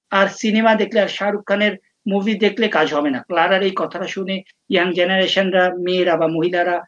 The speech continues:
বা যারা ছেলেরা যদি কোনো কাজ করতে এগিয়ে আসে, তার সেই দারিদ্রতাটা দূর হবে। তো ব্যাপারগুলিকে এভাবেই আমরা দেখতে চাচ্ছি। আমাদের এই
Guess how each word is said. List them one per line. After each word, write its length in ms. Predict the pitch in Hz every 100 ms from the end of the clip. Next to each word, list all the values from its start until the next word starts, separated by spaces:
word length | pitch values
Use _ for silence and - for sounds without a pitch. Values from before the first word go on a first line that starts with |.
| _ _ -
বা 120 | 165
যারা 380 | 160 160 160 165 _ _
ছেলেরা 400 | - 180 202 190
যদি 240 | 160 170 180
কোনো 260 | 180 180
কাজ 260 | - 190 -
করতে 280 | 233 - - -
এগিয়ে 320 | 220 214 233
আসে, 420 | 156 - 170 190 - _ -
তার 180 | 196 185 -
সেই 260 | - 196
দারিদ্রতাটা 800 | 196 180 208 208 202 190 190 190
দূর 300 | 285 254 160
হবে। 300 | 127 110 98 - _ _
তো 100 | -
ব্যাপারগুলিকে 640 | 185 196 233 208 214 220 226
এভাবেই 540 | 240 196 208 220 233 -
আমরা 200 | 165 175
দেখতে 380 | 208 131 180 156
চাচ্ছি। 320 | 123 - 160
আমাদের 300 | 147 180 190
এই 220 | 196 190